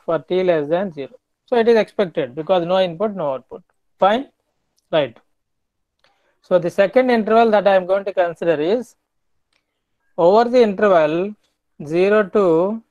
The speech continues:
T P. Okay, over the interval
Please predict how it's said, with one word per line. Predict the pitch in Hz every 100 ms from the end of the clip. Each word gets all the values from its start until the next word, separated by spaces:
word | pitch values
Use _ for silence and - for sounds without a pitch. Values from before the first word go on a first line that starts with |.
| _ _ -
T | 175 175
P. | 185 165 _ _ _ _ _ _ _ _ _ _
Okay, | 170 151 240 269 -
over | 170 202 208
the | 214
interval | 185 175 180 165 185 247